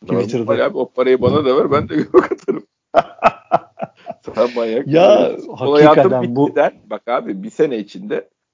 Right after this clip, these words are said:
Speaker 1: ben bundan sonra futbol oynayabilecek miyim noktasından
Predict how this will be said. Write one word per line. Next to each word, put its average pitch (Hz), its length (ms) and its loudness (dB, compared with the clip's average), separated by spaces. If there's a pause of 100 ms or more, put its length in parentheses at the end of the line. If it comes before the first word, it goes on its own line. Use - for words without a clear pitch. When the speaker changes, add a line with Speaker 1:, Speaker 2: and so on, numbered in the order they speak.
(160)
Speaker 1:
ben 117 240 2 (120)
bundan 135 260 -2
sonra 135 220 -2
futbol 135 300 -6
oynayabilecek 135 800 -2
miyim 127 280 -4 (320)
noktasından 127 840 -4